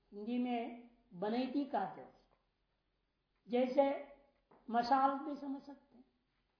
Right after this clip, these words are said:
होता क्या, एक जगह आग जलते रहता है, उसको घुमाओ, इधर टेढ़ा मेढ़ा, सीधा सीधा, जैसे चाहे वैसे घुमाओ, वैसे दिखने लगता है।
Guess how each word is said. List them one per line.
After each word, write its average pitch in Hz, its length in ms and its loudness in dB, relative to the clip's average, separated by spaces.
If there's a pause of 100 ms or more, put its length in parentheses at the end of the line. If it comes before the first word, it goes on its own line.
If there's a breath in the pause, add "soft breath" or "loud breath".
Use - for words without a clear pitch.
(460)
होता 262 240 4
क्या, 262 180 2
एक 247 240 0
जगह 247 220 4
आग 220 240 0
जलते 208 260 -6
रहता 220 280 -8
है, - 220 -20 (380)
उसको 247 180 2
घुमाओ, 254 640 2
इधर 220 260 -10
टेढ़ा 220 340 -6
मेढ़ा, 214 380 -6
सीधा 208 380 -4
सीधा, 220 260 -12
जैसे 254 300 -4
चाहे 294 200 -10
वैसे 277 160 -10
घुमाओ, 254 360 -6
वैसे 214 220 -6
दिखने 285 260 -14
लगता 302 120 -16
है। - 220 -20